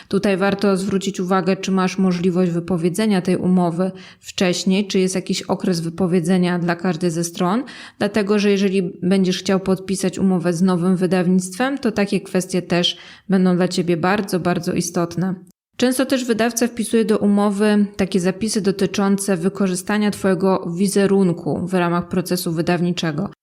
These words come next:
Najczęściej dotyczy to tego, żeby po prostu mógł w swoich mediach społecznościowych podawać twoje imię i nazwisko, publikować twoje zdjęcie, przekazywać też informacje o tobie mediom i umieścić na przykład też zdjęcie i notę biograficzną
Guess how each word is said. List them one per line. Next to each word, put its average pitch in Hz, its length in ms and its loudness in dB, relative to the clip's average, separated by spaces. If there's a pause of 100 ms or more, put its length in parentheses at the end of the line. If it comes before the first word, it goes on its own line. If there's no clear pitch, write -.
(120)
Najczęściej 208 520 2
dotyczy 196 400 0
to 180 180 0
tego, 190 500 0
żeby 170 300 0
po 175 140 -2
prostu 185 400 0
mógł 180 360 2
w 180 280 2
swoich 180 320 0
mediach 175 320 2
społecznościowych 175 880 0 (400)
podawać 185 420 2
twoje 190 280 0
imię 185 240 2
i 170 40 0
nazwisko, 180 760 0 (400)
publikować 185 600 2
twoje 180 280 0
zdjęcie, 196 520 2
przekazywać 175 680 -2
też - 180 -4
informacje 180 680 0
o 170 80 -2
tobie 170 320 -2
mediom 190 540 2 (340)
i 262 100 2
umieścić 202 420 2
na 175 120 2
przykład 180 440 -2
też 170 220 0
zdjęcie 180 560 0
i 175 100 2
notę 175 280 0
biograficzną 170 840 0